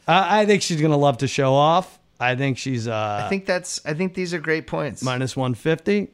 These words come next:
Speaker 1: go over.
Speaker 2: I, I
Speaker 1: Yeah.
Speaker 2: agree with you. I
Speaker 1: Mm.
Speaker 2: wouldn't bet it, but I would go over. I think she grabs the spotlight. When is Pink gonna
Speaker 1: Yeah.
Speaker 2: Be in this kind of whatever again. Is Lady Gaga not involved?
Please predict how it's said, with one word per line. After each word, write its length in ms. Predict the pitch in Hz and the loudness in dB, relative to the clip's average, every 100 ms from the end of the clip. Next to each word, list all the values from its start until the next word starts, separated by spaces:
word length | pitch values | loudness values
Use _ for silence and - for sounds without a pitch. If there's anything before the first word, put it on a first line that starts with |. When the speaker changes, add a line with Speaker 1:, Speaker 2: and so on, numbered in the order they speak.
| - | -10
Speaker 1:
go 320 | 147 180 180 175 | 0 4 4 4
over. 240 | 117 - _ _ _ _ _ _ _ _ _ | 2 -6 _ _ _ _ _ _ _ _ _
Speaker 2:
I, 200 | - 233 220 | -2 -2 0
I 120 | 156 | 0
Speaker 1:
Yeah. 40 | 196 | 2
Speaker 2:
agree 280 | 185 190 202 | 4 4 6
with 120 | 143 | 4
you. 260 | 95 87 104 - | 0 -4 -4 2
I 120 | 170 | 6
Speaker 1:
Mm. 40 | |
Speaker 2:
wouldn't 240 | 220 208 147 | 6 4 4
bet 220 | 143 147 | 4 4
it, 200 | 165 - | 2 2
but 160 | 135 | 2
I 140 | 123 127 | 4 4
would 180 | 135 120 | 2 2
go 280 | 127 110 110 | 4 6 4
over. 180 | 107 104 | 4 2
I 100 | 101 | 2
think 240 | - 107 | 0 -4
she 160 | - 117 | -2 -4
grabs 400 | 98 110 104 92 | 0 0 0 -4
the 60 | |
spotlight. 600 | 98 - 95 78 95 92 - | -6 -2 -2 -2 -2 -4 -2
When 180 | 147 | 0
is 100 | 185 | 0
Pink 240 | 165 156 151 | -2 -4 -2
gonna 400 | 127 110 98 95 - _ _ _ | -2 0 -2 -4 -12 _ _ _
Speaker 1:
Yeah. 240 | - 214 - _ _ _ _ - | 0 0 0 _ _ _ _ -2
Speaker 2:
Be 180 | 131 127 | 2 4
in 80 | 113 | 2
this 160 | 123 | 0
kind 260 | - 120 110 | 0 0 0
of 220 | 104 90 | -2 -2
whatever 340 | 107 110 107 | 0 2 2
again. 240 | 101 110 95 | 0 0 -2
Is 140 | 110 | -2
Lady 240 | 127 202 330 | 0 0 0
Gaga 320 | 233 226 208 | 0 0 0
not 200 | 151 156 | 2 0
involved? 440 | 175 180 185 185 | 2 2 2 -2